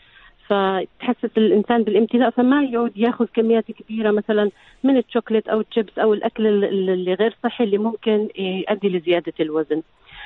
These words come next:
وللأسف، آه، الأشخاص اللي بيعتمدوا أو بياخذوا كميات كبيرة من المشروبات الغازية،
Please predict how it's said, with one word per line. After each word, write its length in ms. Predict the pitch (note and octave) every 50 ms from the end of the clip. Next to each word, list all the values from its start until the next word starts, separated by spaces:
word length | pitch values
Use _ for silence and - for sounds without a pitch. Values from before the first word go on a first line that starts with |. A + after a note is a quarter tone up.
| - -
وللأسف، 500 | G#3 G#3 A3+ - C#4 - - C4+ B3 - - - -
آه، 440 | A3+ G#3+ G3+ G3+ G3+ G3+ G3 G3 G3 - - - - - -
الأشخاص 480 | - G#3 G3 - A3 - - - B3 A#3+ - A3+
اللي 100 | G#3 -
بيعتمدوا 480 | G#3 F#3+ - - A3 G#3+ G3+ F#3 -
أو 80 | - F3
بياخذوا 360 | - F#3+ G3 G3 - - - -
كميات 320 | G3+ F#3 F#3+ G3 G3+ -
كبيرة 300 | G3 - F3+ G#3 A#3 A#3
من 80 | A3 G#3
المشروبات 520 | G3 G3 G3 F#3 - G#3 G3 G3+ G3 -
الغازية، 640 | G3 F#3+ F#3 F#3 F#3+ F#3 G3 G3+ G3+ G#3 G3+ G#3